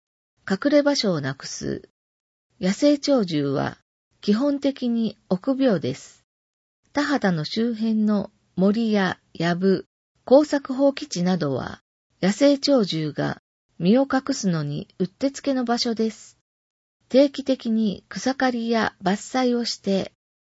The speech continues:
隠れ場所をなくしましょう。被害対策に補助金が出ます。事前にご相談を。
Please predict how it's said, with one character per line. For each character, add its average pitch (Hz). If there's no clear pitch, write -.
隠 233
れ 285
場 277
所 214
を 151
な 147
く -
し 220
ま 220
し 214
ょ -
う。 -
被 202
害 277
対 277
策 156
に 131
補 196
助 269
金 254
が 240
出 208
ま 202
す。 -
事 185
前 269
に 254
ご 233
相 233
談 214
を。 202